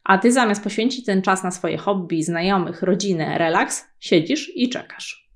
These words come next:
Uwierz mi, to jest bardzo frustrujące. Chociaż jak jest się tego świadomym, to na szczęście mniej. Ponadto najemcy chcą oglądać mieszkanie w różnych porach dnia, nie tylko wieczorami, gdy masz wolne.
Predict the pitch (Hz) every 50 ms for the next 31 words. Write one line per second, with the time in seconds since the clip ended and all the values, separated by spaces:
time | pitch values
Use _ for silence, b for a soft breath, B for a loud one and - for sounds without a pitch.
0 | _ _ _ - - - _ _ _ _ _ _ _ _ - 277 269 233 202 185
1 | - 247 277 311 - 202 208 190 170 190 185 185 180 190 185 - 185 185 - -
2 | 180 175 - - - - - - B B B B B B B B - 190 190 202
3 | 196 208 196 196 202 208 208 - - 190 - 202 190 190 190 - 190 277 285 240
4 | 208 220 262 269 - - _ _ - - 208 185 175 - - - - 170 - -
5 | - 170 156 - - 185 - _ _ _ _ _ _ _ b b b b b b
6 | b b b b - 185 185 220 233 - - 269 254 247 214 185 170 160 160 160
7 | - 208 233 - - - 240 214 - 196 185 202 214 208 202 202 202 214 196 196
8 | - 208 196 196 196 180 190 214 226 233 240 240 - - 185 185 180 175 175 170
9 | 160 160 180 220 233 240 233 240 226 - 190 175 190 185 - 175 175 170 170 170
10 | 160 165 165 160 160 156 160 160 156 - - - 202